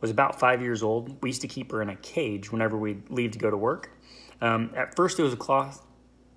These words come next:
cage or crate, but the problem is she escaped the cloth one.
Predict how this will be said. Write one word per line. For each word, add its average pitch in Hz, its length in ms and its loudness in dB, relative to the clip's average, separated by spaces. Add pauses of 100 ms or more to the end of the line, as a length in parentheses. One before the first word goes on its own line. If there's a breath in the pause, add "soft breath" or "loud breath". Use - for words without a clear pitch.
(300)
cage 104 320 -2
or 110 100 -4
crate, - 600 -6 (920 loud breath)
but 127 140 12
the - 80 -6
problem 127 260 10
is 117 220 4
she - 240 0
escaped 123 340 2
the - 60 -4
cloth - 320 -2
one. 90 240 -6